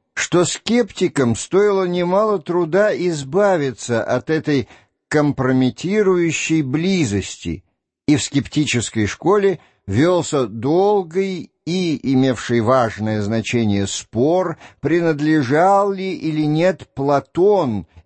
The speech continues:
и новая академия к скептикам – И мы видим, что секст-эмпирик не знает, как быть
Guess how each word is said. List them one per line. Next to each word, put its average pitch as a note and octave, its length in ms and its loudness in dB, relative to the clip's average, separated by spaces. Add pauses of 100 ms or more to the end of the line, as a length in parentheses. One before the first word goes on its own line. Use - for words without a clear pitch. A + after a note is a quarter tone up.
и D3 160 4
новая E3+ 640 2
академия D3 1000 0
к - 100 -14
скептикам – - 960 -4 (420)
И C3 60 6
мы B2+ 180 4
видим, C#3+ 460 -2
что A2+ 360 -2
секст-эмпирик D#3 1120 -2
не G#3 220 0
знает, A#2+ 800 0
как C3+ 280 -2
быть F#2+ 460 -6